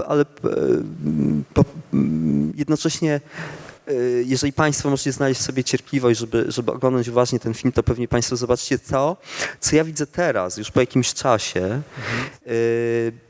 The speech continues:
Speaker 1: byłem przekonany, że to jest, co-, coś mi mówiło, że to jest dobry film, natomiast ja, może przez, przez rodzaj pracy, przez, e,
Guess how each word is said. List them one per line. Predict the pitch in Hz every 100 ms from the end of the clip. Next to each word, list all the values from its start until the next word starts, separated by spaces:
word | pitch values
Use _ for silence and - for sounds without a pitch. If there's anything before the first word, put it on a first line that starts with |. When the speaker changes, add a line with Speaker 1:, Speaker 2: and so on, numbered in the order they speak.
| 120
Speaker 1:
byłem | 147
przekonany, | 147 160 160 170 214
że | 180 170
to | 165
jest, | 156 151 - -
co-, | 180
coś | 156 175 165
mi | 160
mówiło, | 156 180 208
że | 143 135
to | 135
jest | 123 123 - _
dobry | 135 156 135
film, | - - 160
natomiast | 160 - 156 151 139
ja, | 156 175 208 202 - - - - - -
może | 143 147 143
przez, | - 156 139 - 147
przez | - 135 135
rodzaj | 135 135 131
pracy, | - 123 127 - 127 117
przez, | - 120 - -
e, | - -